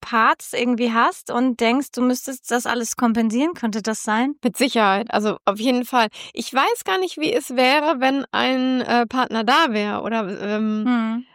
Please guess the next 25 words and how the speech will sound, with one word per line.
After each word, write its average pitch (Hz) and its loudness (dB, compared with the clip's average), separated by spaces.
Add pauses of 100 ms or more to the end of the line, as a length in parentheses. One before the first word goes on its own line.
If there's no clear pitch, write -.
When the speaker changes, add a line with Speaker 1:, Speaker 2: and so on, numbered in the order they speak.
(420)
Speaker 2:
weißt 226 2
du, 302 2
ob 233 2 (100)
das 233 2
Gefühl 233 -2
trotzdem 240 0
da 320 2
wäre, 330 2
weil 208 2 (140)
ich - -2
dann 359 4
nicht 359 -2
da 370 4
bin, 403 4
ich - 2
als 208 2
Speaker 1:
Mhm. 220 4
Speaker 2:
Mutter, 240 2 (200)
obwohl 220 0
der 247 0
andere 190 -2
ja 202 0 (280)
genauso 185 -2
aufpassen 208 -2
würde. 214 2